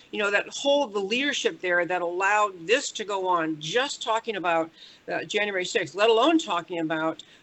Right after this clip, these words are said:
uh, the Trump-Russia collusion that was, uh, a concoction, a, just a farce created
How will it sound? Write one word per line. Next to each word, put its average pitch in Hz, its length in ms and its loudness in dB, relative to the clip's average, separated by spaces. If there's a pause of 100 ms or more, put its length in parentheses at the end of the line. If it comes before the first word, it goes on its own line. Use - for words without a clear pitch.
uh, 180 240 2
the 180 200 -2
Trump-Russia 190 580 -2
collusion 202 720 2
that 170 180 0
was, 175 480 0 (300)
uh, 170 280 4
a 208 100 -2
concoction, 208 800 0
a, 170 100 -2
just 208 260 -6
a 170 60 -8
farce 196 500 0
created 180 640 -2